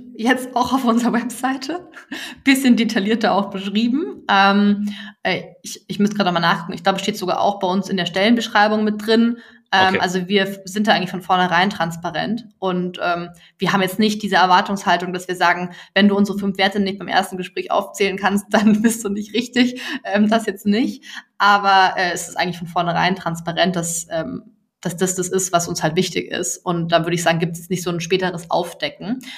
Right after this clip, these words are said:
Speaker 1: Aber
Speaker 2: Mhm.
Speaker 1: natürlich, wenn wir dann am Ende dem Kandidaten zugesagt haben, ähm, und die Person das Angebot auch annimmt und bei uns anfängt,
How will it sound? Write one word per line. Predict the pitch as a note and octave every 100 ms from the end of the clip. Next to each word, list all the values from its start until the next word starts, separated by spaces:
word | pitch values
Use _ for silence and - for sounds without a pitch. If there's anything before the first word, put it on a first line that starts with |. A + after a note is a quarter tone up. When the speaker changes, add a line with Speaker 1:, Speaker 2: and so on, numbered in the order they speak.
| -
Speaker 1:
Aber | G#3 A3
Speaker 2:
Mhm. | G#3
Speaker 1:
natürlich, | F#3+ A3 A#3+ D4+ F#4 -
wenn | G3+ G#3
wir |
dann | G#3
am | F#3 -
Ende | G3 G3 F#3+ F#3 F#3 - _ -
dem | E3+
Kandidaten | F3 E3 E3 E3
zugesagt | - C4+ A#3+ A3 G#3+
haben, | G3+ F#3 F#3+ F#3+ - _ _ _ _ _ _ -
ähm, | F#3
und | F#3 F3 E3+ -
die | F3+ E3+
Person | F3 F3 E3+
das | E3
Angebot | F3 E3+ E3+ -
auch | E3
annimmt | A3+ B3+ G#3+ A3+ -
und | F3+ E3+
bei |
uns | - -
anfängt, | G3+ A3 A3 G3 G3+